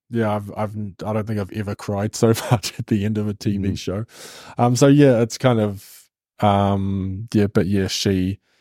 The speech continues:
Speaker 1: you know, what, what she's done for me and the two of us,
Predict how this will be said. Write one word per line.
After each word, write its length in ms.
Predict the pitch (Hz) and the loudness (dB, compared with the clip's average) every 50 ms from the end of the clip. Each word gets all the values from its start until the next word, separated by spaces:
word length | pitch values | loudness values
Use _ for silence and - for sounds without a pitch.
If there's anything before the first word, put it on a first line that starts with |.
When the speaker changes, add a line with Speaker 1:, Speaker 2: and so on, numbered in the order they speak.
| _ _ _ _ _ _ _ _ _ _ _ _ | _ _ _ _ _ _ _ _ _ _ _ _
Speaker 1:
you 80 | - 101 | -2 2
know, 120 | 95 98 | 2 2
what, 300 | 98 98 110 101 - - | 4 4 4 2 2 2
what 240 | 104 107 104 - - | 2 2 2 2 0
she's 420 | - - 107 98 95 101 - - - _ _ _ _ | -2 -2 0 0 -2 -4 -6 -12 -16 _ _ _ _
done 200 | - 98 95 98 | 0 0 0 -2
for 140 | - - 104 | -2 -4 -2
me 340 | 92 95 101 98 95 95 95 | 0 2 2 2 2 0 0
and 260 | 92 92 90 87 90 | -2 -2 -4 -2 -2
the 80 | 104 98 | -2 -2
two 260 | - - 110 98 98 | 0 0 2 2 2
of 120 | 98 95 101 | 2 2 2
us, 480 | 95 92 - - - - - - - | 0 0 0 -2 -6 -6 -8 -10 -14